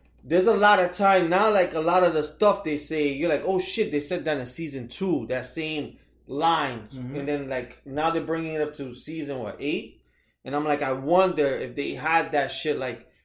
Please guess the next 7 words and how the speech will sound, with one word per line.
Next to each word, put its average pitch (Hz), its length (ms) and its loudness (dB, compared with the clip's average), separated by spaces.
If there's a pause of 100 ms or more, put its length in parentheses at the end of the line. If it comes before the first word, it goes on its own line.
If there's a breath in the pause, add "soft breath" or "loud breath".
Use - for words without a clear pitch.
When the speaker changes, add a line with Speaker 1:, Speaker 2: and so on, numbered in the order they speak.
(160 soft breath)
Speaker 1:
with 135 180 -2
her 151 360 2
killing. 151 600 -2
Speaker 2:
Yeah. 120 380 -12
Speaker 1:
You 165 140 -2
know, 175 120 6
because 147 540 -2